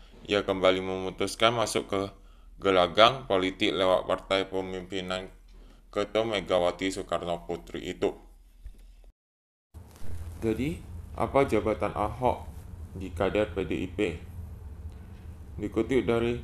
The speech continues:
liputan enam dot com, Basuki Tajapurnama atau Ahok menjatuhkan pilihan politiknya kepada P D I P. Ahok bergabung sejak dua puluh enam Januari dua ribu sembilan belas.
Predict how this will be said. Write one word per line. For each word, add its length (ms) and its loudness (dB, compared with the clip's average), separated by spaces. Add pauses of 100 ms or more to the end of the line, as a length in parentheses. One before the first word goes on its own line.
(100)
liputan 560 -2
enam 180 -6
dot 220 -2
com, 260 -2 (1080)
Basuki 640 -2
Tajapurnama 880 -2
atau 260 -2
Ahok 380 0
menjatuhkan 720 -2
pilihan 560 -4
politiknya 560 -2
kepada 400 -2
P 160 -4
D 160 0
I 80 -8
P. 60 -2 (1000)
Ahok 320 2
bergabung 480 2
sejak 320 0
dua 160 2
puluh 320 -2
enam 160 -6
Januari 480 -2
dua 160 0
ribu 160 -4
sembilan 320 -6
belas. 320 -4